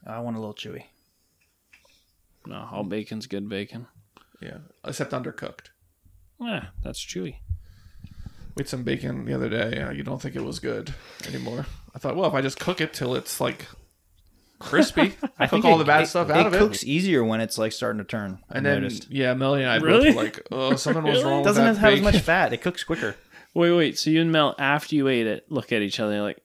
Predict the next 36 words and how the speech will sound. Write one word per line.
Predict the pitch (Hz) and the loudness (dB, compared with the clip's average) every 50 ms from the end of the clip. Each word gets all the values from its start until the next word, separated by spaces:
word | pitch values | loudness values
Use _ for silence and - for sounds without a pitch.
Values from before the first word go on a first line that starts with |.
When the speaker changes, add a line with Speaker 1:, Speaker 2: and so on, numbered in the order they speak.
| _ - | _ -12
Speaker 2:
"Oh." | 62 78 104 104 101 95 82 85 80 71 64 57 60 64 - - 139 - - - | -10 -8 -6 -4 -4 -4 -4 -6 -6 -6 -8 -8 -10 -10 -10 -12 -14 -16 -14 -8
Speaker 3:
No, | - 135 131 131 131 127 143 - - _ _ _ | -4 -2 0 0 -2 -4 -6 -12 -20 _ _ _
like, | - - 135 - _ _ _ - | -8 -8 -8 -8 _ _ _ -6
like | 143 135 135 131 - _ - | -4 -4 -4 -4 -8 _ -6
a | 147 135 - | -6 -4 -4
Speaker 2:
You're | 156 131 | -4 -4
smelling | - - - 135 123 127 127 123 | -2 -2 0 0 0 2 2 2
it | 117 113 | 2 2
as | 113 117 110 | 2 0 0
you're | 107 | 0
Speaker 3:
hour | 147 151 165 175 180 | 2 4 4 4 6
Speaker 2:
cooking | 170 160 156 | 4 4 2
Speaker 3:
or | 131 | 2
Speaker 2:
it? | - | 0
Speaker 3:
two | - 151 143 | -2 -2 0
later. | 131 131 135 135 113 101 - 139 - _ _ _ _ _ _ _ _ _ _ _ _ _ _ _ _ - | 2 2 2 2 0 -2 -6 -10 -12 _ _ _ _ _ _ _ _ _ _ _ _ _ _ _ _ -6
We | - - | -4 -2
Speaker 1:
Like | - | 0
Speaker 3:
both | 127 143 143 147 | 2 2 0 0
were | 151 139 | 0 -2
like, | 131 131 123 - - | -2 -2 -4 -6 -10
"Oh, | - 110 117 117 | -10 -8 -8 -8
my | 113 104 - | -10 -10 -12
stomach." | - - - 104 110 107 110 117 - - - - | -14 -12 -12 -12 -10 -10 -10 -12 -14 -16 -18 -18
Oh. | 113 101 95 90 87 87 | -16 -14 -14 -12 -6 -2
Speaker 2:
Oh, | 123 127 127 127 127 123 123 120 117 117 113 113 110 110 107 95 101 104 | 0 2 2 2 2 2 0 0 0 0 -2 -2 -2 -2 -4 -4 -6 -8
okay. | 113 - 82 | -10 -10 -8
Speaker 3:
And | 76 - 185 175 | -2 2 4 6
we're, | 196 | 6
like, | 196 175 - | 6 6 4
trying | - 196 190 | 2 2 0
to | 170 | 0
think, | - - - 220 226 175 143 - | -2 0 2 2 2 2 0 -2
and | 156 147 | 0 0
we're | 147 | 2
like, | 143 135 - | 0 0 -2